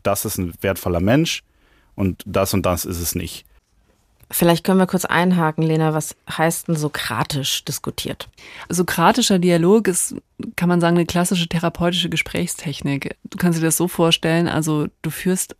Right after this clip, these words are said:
Speaker 3: als Therapeutin im Grunde so eine Art philosophisches Gespräch über ein Lebensthema mit deinem Klienten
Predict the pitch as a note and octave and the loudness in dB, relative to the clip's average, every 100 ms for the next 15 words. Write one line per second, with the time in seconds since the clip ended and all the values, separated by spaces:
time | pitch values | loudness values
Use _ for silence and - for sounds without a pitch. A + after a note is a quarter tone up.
0 | - D#3+ D#3+ D#3+ - - _ - - E3 | -2 0 0 -2 -6 -10 _ -6 -2 -2
1 | D3 E3+ F3 E3 D#3 E3 F#3 E3 E3 D#3+ | 0 0 2 2 2 2 4 4 2 0
2 | - E3 E3 E3+ F3 G3 F#3+ - E3 - | -2 -2 2 2 2 -2 -2 -4 -4 -4
3 | - D3+ A#3 C#4 - - E3+ D#3+ D3+ D#3 | -2 0 2 0 -2 0 2 2 2 2
4 | D#3 E3 - _ - D#3+ G#3 G#3+ - G#3+ | 2 0 -6 _ 0 4 4 2 0 2
5 | A3 B3 C#4+ _ _ _ F3+ - - _ | 4 4 2 _ _ _ 0 0 -8 _
6 | _ - E3 F3 - D#3+ F#3+ A#3 A#3 | _ -2 2 2 2 2 2 4 4